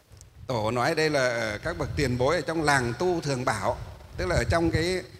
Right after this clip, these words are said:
à, làng chùa, xóm chùa, cái nơi, ờ, à, các tổ ngày xưa tu ạ, rất đông người á. Thì rất đông người thì tu với nhau thì đương nhiên có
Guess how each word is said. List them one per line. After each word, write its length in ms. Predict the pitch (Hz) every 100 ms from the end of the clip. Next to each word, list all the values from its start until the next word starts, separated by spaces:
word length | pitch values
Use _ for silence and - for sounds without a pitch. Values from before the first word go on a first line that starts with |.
| -
à, 160 | - 143
làng 200 | 147 139
chùa, 300 | 143 147 127
xóm 260 | 120 143 208
chùa, 340 | 175 139 123
cái 80 | 135
nơi, 300 | 160 170 165
ờ, 220 | 160 160 151 - - - - -
à, 420 | 143 143 139 143 139 139 139 139 139
các 180 | 180 185
tổ 300 | 143 107 104
ngày 180 | 123 123
xưa 340 | 123 156 156 147
tu 320 | 170 156 143
ạ, 80 | 135 - -
rất 140 | 160 -
đông 220 | 175 165
người 240 | 147 120
á. 80 | 135 - - - - _ - - - -
Thì 160 | 107
rất 180 | 117 170
đông 180 | 175 175
người 220 | 156 131
thì 220 | 131 131
tu 180 | - 175
với 120 | 160
nhau 240 | 170 165 160
thì 340 | 143 127 127 123 123
đương 160 | 151 165
nhiên 200 | 170
có 100 | 160